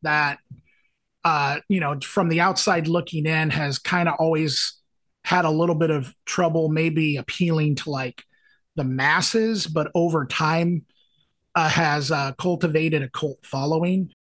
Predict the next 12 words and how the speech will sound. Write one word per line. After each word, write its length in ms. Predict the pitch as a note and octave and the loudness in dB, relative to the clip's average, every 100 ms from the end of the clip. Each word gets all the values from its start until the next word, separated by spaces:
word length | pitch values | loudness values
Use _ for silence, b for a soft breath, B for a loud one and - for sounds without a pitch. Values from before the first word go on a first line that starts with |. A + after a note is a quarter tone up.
| _ b b b C4+ | _ b b b -2
But 160 | C#4+ | 2
yeah, 220 | C#4+ D4 | 4 2
this, 320 | G#3 D#4+ - - | 2 2 2 0
this 220 | E4+ D4 | 0 2
record 360 | F4+ - C4+ | 2 2 2
is 160 | G3+ D3+ | 2 0
definitely, 760 | D3+ F3+ - G#3+ F#3+ F3 E3+ F3 | 0 0 0 0 0 0 0 0
um, 280 | E3 D3+ | 2 2
heavy 400 | C#3 F3 F3 F#3 | 2 2 2 2
on 160 | E3+ D#3 | 0 -2
the 60 | C#3 | -4
synths 800 | - - C3+ A#2 - - - | -2 -2 -4 -8 -4 -4 -4